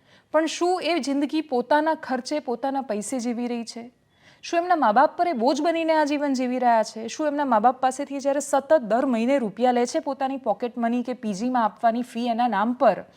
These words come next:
ત્યારે મા બાપને કલ્પના એ છે કે એ લોકો પાંચસો રૂપિયા માટે મજૂરી કરે છે ખેતરમાં અને છોકરી પાંચસો રૂપિયાની કોફી પી જાય છે ફટાફટ, ભમાભમ? અને એ બધું પપ્પાના પૈસે પીવાતું હોય ત્યાં સુધી બહુ સારું લાગે છે,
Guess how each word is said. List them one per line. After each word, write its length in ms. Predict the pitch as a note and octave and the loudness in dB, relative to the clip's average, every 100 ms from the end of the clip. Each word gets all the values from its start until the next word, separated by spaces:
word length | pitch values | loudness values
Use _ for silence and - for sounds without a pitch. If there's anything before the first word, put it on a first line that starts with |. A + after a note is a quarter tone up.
| _ _ - - _ _ _ | _ _ -20 -20 _ _ _
ત્યારે 160 | - - | -4 0
મા 140 | C#4 | 2
બાપને 300 | G3+ C#4+ E4 | 2 0 -2
કલ્પના 600 | E4+ - F#3+ F#3 D4 E4 | -6 -4 -6 -2 2 6
એ 60 | F#4+ | 4
છે 300 | - F4 F#4+ _ _ _ _ _ _ | 2 -6 -6 _ _ _ _ _ _
કે 220 | D4 C#4 | -6 0
એ 40 | D#4 | 2
લોકો 240 | F4 G4 | 2 2
પાંચસો 460 | G4+ C#4 C#4+ - F#4 | 4 4 4 0 0
રૂપિયા 260 | F#4 F4 | 0 2
માટે 180 | F4+ F#4 | 2 2
મજૂરી 440 | F4+ G#3+ A#3+ F#4+ - | 0 0 2 2 4
કરે 240 | F4+ E4 | 4 2
છે 160 | D4 B3+ | 0 -4
ખેતરમાં 640 | A#3 G3 F#3 E3+ E3 E3 _ _ _ | -4 -8 -8 -8 -10 -12 _ _ _
અને 140 | - D#4+ | -8 -6
છોકરી 340 | - C4+ F4 | -2 -2 -2
પાંચસો 380 | F#4 C4 B3 - | -2 -2 -2 -4
રૂપિયાની 320 | F4 F4+ F#4+ | -6 -4 -6
કોફી 340 | F#4+ A3 G#3+ D#4+ | -2 0 0 -2
પી 180 | D#4 G#3+ | -4 -2
જાય 260 | F3 D#3 | -2 -4
છે 220 | D#3 E3 - _ _ _ _ _ - | -10 -18 -20 _ _ _ _ _ -10
ફટાફટ, 480 | G#3 C#4 C#4 D4+ C#4 | 2 4 4 2 2
ભમાભમ? 640 | G#3 G3 A#3+ G3 B3 E3+ - _ _ _ _ _ _ _ _ _ _ _ _ | -2 0 0 0 -4 -6 -12 _ _ _ _ _ _ _ _ _ _ _ _
અને 140 | C4+ C4 | -2 2
એ 40 | |
બધું 260 | B3+ F#3+ D4+ | 2 0 2
પપ્પાના 380 | A3 - C4 D4 | 0 4 2 2
પૈસે 340 | B3 A#3+ D#4+ | -2 -4 -4
પીવાતું 420 | C#4 G#3+ G#3 G#3 | -2 2 2 2
હોય 100 | D#4+ | -2
ત્યાં 180 | D#4 C4+ | -2 -4
સુધી 220 | D#4 D#4 | -4 -6
બહુ 220 | A3+ G3+ | -2 -2
સારું 340 | C4 G#3 F3+ F3 | -2 -4 -4 -6
લાગે 260 | D3+ E3 | -8 -10
છે, 260 | - - E3 | -14 -18 -20